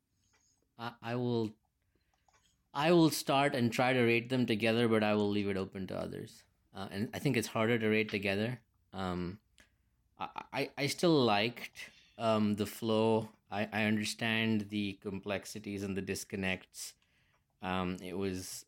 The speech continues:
a little bit of, um, rushed, um, um, goodness at the end and all that. I'd, I'll go ahead and give it eight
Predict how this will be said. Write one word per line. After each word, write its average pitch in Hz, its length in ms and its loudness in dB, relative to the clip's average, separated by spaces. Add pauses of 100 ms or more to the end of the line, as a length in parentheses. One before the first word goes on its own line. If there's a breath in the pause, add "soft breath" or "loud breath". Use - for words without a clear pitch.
a 87 60 -8
little 92 260 -2
bit 92 220 -4
of, 90 160 -2 (520)
um, 82 260 -8 (160)
rushed, 95 480 -2 (180)
um, 85 440 -6 (1120)
um, 50 320 -16 (760)
goodness 107 460 2
at 98 120 -2
the 101 180 2
end 95 340 0
and 92 120 -2
all 90 200 -4
that. 90 340 -2 (300)
I'd, 113 200 -2 (160)
I'll 113 220 0
go 120 100 2
ahead 110 280 2
and 98 200 0
give 98 220 0
it 101 180 -2 (1900 soft breath)
eight 113 380 -4